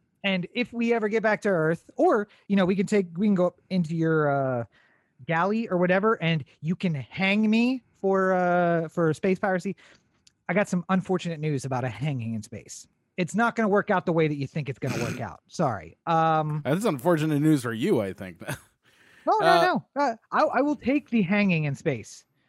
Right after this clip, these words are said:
Speaker 1: So does that mean that you just put the rope around my neck and then kick the stool out, and then I have to spend the rest of the, uh, trip
Speaker 2: Day
Speaker 1: just
Speaker 2: floating
Speaker 1: kinda
Speaker 2: there? <laughs>
Speaker 1: "All right, guys, this is cool. Uh, what's the plan now?" <laughs>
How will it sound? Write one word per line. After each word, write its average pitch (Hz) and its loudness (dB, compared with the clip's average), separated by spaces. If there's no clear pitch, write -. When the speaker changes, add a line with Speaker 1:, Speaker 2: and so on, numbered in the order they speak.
Speaker 1:
So 165 2
does 160 -2
that 190 2
mean 196 2
that 175 0
you 175 0
just 170 0
put 180 -2
the 165 0
rope 165 2
around 185 2
my 185 2
neck 185 0
and 156 -2
then 151 -4
kick 185 -4
the 147 -12
stool 165 2
out, 175 2
and 151 -4
then 147 -2
I 143 -2
have 147 0
to - -16
spend 151 -4
the 143 -2
rest 147 -2
of 147 -6
the, 135 0
uh, 123 -2
trip - -4
Speaker 2:
Day 131 4
Speaker 1:
just 127 -2
Speaker 2:
floating 127 2
Speaker 1:
kinda 131 -4
Speaker 2:
there? 147 0
<laughs> - -20
Speaker 1:
"All 220 2
right, 262 0
guys, 233 2
this 226 -6
is 214 -10
cool. 240 2
Uh, 170 2
what's - -8
the 160 -4
plan 165 -4
now?" 98 -6
<laughs> 123 -10